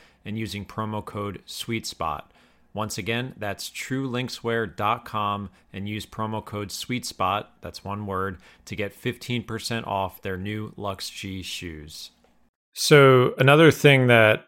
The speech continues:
I gave some thought to this and that popped out to me, and it kind of bleeds into, like, swing tempo and strategy and just, like, overall, like, approach to golf. Like, I felt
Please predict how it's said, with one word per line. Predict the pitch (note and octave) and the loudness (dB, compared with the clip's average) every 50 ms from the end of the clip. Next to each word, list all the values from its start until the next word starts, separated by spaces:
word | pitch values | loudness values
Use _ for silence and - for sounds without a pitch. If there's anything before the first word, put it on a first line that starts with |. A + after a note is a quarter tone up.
| _ _ - | _ _ 0
I | A#2+ A2+ A2 A2 A2 G#2+ G#2 F#2+ F2+ - _ _ _ _ _ _ _ _ | 2 4 4 4 4 4 2 0 -2 -6 _ _ _ _ _ _ _ _
gave | - B2+ A#2+ A2+ G#2 | 4 6 6 6 4
some | - - A#2 G#2+ | 2 0 0 -2
thought | G2 - - A2 G2+ G2+ B2 - | -2 0 2 4 4 4 2 0
to | - - G#2 | -4 -4 0
this | G#2 G2+ F#2+ - - | 0 2 0 0 -2
and | G#2 G2 | -2 -4
that | F#2+ - | -4 -4
popped | - - G#2 G2+ F#2 - - | -4 0 2 2 2 2 2
out | G2 F#2+ F#2+ - - | 2 2 2 0 -4
to | - G2 | -6 -4
me, | G2 G2 F#2+ G2 | -2 -2 -2 -2
and | F#2+ G2 | -2 -2
it | - - E2 - | -2 -2 -2 0
kind | - D3+ D#3 C3 | 2 2 4 4
of | A#2+ G#2+ G2+ | 4 2 0
bleeds | G#2+ A2 G#2+ G#2+ G#2 F#2+ - | 0 2 2 2 2 0 -2
into, | A2 G2+ G2 F#2 - G#2+ G2 F#2+ | -2 -2 -2 -2 -2 0 0 2
like, | F#2 F#2 F2+ - | 2 2 0 0
swing | - - - C#3+ B2+ B2 A#2+ | -4 -2 0 2 2 2 2
tempo | - - A#2+ A2+ G#2+ - A#2+ A2 G#2+ G#2+ G2+ | 2 2 2 2 2 2 4 4 4 4 4
and | F#2+ F2+ F2 | 2 2 0
strategy | - - A2+ G#2 G#2 G#2 G2+ G2+ F#2+ F#2+ G2 G2 G2 | 0 0 2 4 4 4 4 2 0 0 0 0 0
and | G2 F#2+ F#2 | 0 0 -2
just, | F#2+ F2+ - - | -2 -2 -2 0
like, | F#2+ F2+ - - - | -2 -2 -2 -2 0
overall, | A2+ G#2 F#2 F#2 F#2 G2 F#2+ F#2 F#2 F#2 F2+ | 0 0 2 4 4 4 6 4 4 4 2
like, | F2+ F2+ F2+ E2+ - - - - _ _ _ _ _ _ _ _ _ _ - | 2 0 -2 -2 -6 -8 -16 -20 _ _ _ _ _ _ _ _ _ _ -2
approach | - A2+ - - A#2+ G#2+ G2 - - | -2 0 2 4 4 4 6 4 2
to | - G2+ F#2 | 0 0 2
golf. | G2+ F#2+ F#2 F2+ F2+ - | 4 4 4 4 2 2
Like, | - - - B2+ | -2 0 2 2
I | C#3+ F#3+ F3 | 4 2 2
felt | - - - E3 D#3 C#3+ D3 D3+ - | 2 4 6 8 8 8 6 2 -2